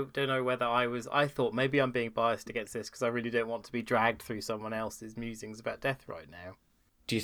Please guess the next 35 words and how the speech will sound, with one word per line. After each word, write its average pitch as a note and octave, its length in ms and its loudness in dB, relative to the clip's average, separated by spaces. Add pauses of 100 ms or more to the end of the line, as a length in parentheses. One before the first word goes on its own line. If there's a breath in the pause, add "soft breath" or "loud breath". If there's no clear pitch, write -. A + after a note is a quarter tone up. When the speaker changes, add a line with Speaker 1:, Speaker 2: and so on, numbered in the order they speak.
(160)
Speaker 2:
so A2+ 420 4
what, C3 220 6
what C3+ 160 10
point C#3+ 220 8
did A2 120 4
you G#2 60 4
get G2 180 8
put A2+ 160 6
off A#2 240 8
it? F2 100 2
Like, F2+ 180 4
how A2 80 4
much G#2 200 0
did - 140 -2
you - 80 -2
play, A#2 240 0
John? - 280 -4
Speaker 1:
Only, D3+ 300 8
like, G#2 160 0
the - 60 -12
first A2 320 -2
level, A#2 260 0
I F#2 60 -8
think. - 480 -16 (800)
Speaker 2:
Okay. - 400 -4 (480)
Speaker 1:
I A2 80 2
haven't A#2+ 220 0
played A2 180 0
enough G#2 240 -2
to - 80 0
have G#2 100 -2
an G2+ 160 -2
informed G#2 400 -4
opinion, F#2+ 400 -6
definitely. F2+ 540 -10